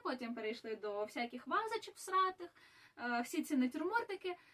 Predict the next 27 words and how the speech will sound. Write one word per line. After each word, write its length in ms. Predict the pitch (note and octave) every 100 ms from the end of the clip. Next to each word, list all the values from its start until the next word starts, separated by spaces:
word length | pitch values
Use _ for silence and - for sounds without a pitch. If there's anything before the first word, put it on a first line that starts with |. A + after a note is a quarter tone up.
| _
і 220 | D#4 D#4
вони 400 | A#3 C4 D4 G4+
дуже 280 | C4+ E4+ D#4
класно 380 | - C#4+ D4 C#4+
вчать, 320 | - C#4 G#3+ -
тому 220 | B3 C#4+
що 140 | D4+ F4+
якщо 240 | F4+ G4+
ти 140 | F#4+
можеш 380 | C#4+ A#3+ A3+ G#3
намалювати 520 | B3 C4 C4+ C4 B3
натюрморт, 580 | B3+ B3+ D4 C4+ A#3 G3+ - _ _ _ _
е, 260 | A3 G#3 G#3
і 280 | C#4 C#4 C4 C4
гіпсову 560 | C#4+ B3 - C4 D4
голову, 360 | F4 A#4+ G#4 B3
там, 160 | -
гіпсову 360 | F3+ - - A#3+
ногу, 320 | D4 A#4+ D#4+
гіпсову 460 | C4 B3 - B3+ A#3+
людину, 420 | A#3+ F4+ G#4 D4 - _
то 80 | D4+
ти 120 | F4+
вмієш 280 | G4 A4+ G#4+
намалювати 480 | D#4+ D4+ F4+ A4+ C#4+
абсолютно 480 | - D4+ F#4 F4
все. 320 | D#4+ - A#3